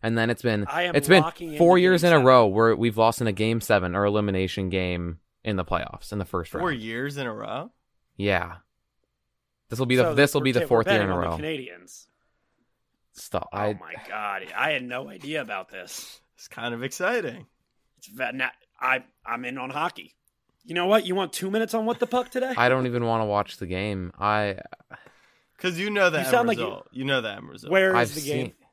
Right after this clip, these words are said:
Speaker 1: it's in Toronto, but it doesn't matter.
Speaker 3: Are there fans?
Speaker 1: It's
Speaker 3: 'Cause there's
Speaker 2: Wow.
Speaker 3: no fans, right?
Speaker 1: No. Montreal had fans last night, though.
Speaker 3: Gotcha.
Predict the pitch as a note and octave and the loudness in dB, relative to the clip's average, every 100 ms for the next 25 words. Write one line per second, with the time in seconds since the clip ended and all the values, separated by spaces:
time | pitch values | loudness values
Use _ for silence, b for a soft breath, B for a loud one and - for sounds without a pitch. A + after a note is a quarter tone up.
0 | _ _ _ _ _ _ G2+ - G#2 - | _ _ _ _ _ _ -12 -8 -10 -8
1 | E2+ E2 E2+ E2 F2 G#2 A2 A#2 F2+ E2 | -8 -8 -8 -10 -8 -6 -4 -4 -6 -10
2 | E2+ E2+ F2 - _ _ _ _ _ _ | -8 -6 -6 -10 _ _ _ _ _ _
3 | _ _ _ _ C3+ C#3+ C#3 - A2 A#2 | _ _ _ _ -4 0 -2 -4 -8 -8
4 | G2 C3+ C3+ D3 E3 - F3 D#3 G2+ - | -4 -2 -2 0 -2 0 -2 -2 -6 -14
5 | G2+ A2 - - F2 E2 E2 E2 - _ | -14 -14 -16 -14 -12 -10 -12 -16 -18 _
6 | A2+ C3 C#3+ C#3+ D3 G#2+ - G#2+ G2+ F#2 | -2 0 4 4 4 -2 -2 -2 -2 -4
7 | G2 A2+ G2+ F2 E2 E2+ F#2 - _ _ | -4 -4 -4 -6 -8 -10 -12 -14 _ _
8 | _ _ - A1 G#1 - | _ _ -20 -20 -20 -20